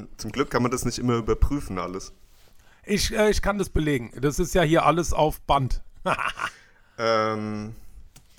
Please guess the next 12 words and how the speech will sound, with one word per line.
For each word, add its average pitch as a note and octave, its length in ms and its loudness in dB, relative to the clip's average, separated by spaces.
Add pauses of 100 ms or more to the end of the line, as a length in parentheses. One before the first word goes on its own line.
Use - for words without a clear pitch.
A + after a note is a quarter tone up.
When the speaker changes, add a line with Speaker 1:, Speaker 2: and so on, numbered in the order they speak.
(320)
Speaker 1:
sag C#3 200 2
mal, C#3 160 6
eine C3+ 180 2
Speaker 2:
Was? B2+ 100 4
Speaker 1:
Frage. B2 400 8 (420)
Speaker 2:
Ja. C3+ 80 -4
Speaker 1:
Warst B2+ 240 2
du C#3 120 0
heute C#3+ 200 2
schon C3+ 100 -4
am G#2+ 140 -2
Briefkasten? B2+ 680 -4